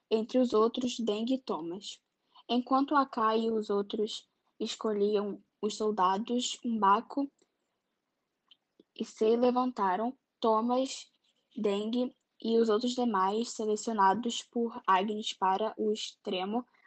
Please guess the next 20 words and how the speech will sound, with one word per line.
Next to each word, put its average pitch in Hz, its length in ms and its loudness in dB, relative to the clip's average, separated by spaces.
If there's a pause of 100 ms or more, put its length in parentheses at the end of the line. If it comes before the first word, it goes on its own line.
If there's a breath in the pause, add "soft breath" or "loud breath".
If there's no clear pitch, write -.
(200)
oposto 226 720 0
do 233 100 -2
acampamento. 226 800 -4 (1500 soft breath)
Próximo 285 520 0
ao 285 100 0
centro 254 440 0
do 247 120 2
acampamento 247 880 0
havia 247 340 2
uma 247 140 2
fileira 247 540 -2
de 254 240 -6 (600)
pequenos 254 540 0
edifícios. 262 640 -4
Sei 254 220 -2
ordenou 262 600 2
aos 226 200 -2
seis 277 260 -2
garotos 240 640 2
que 233 200 -4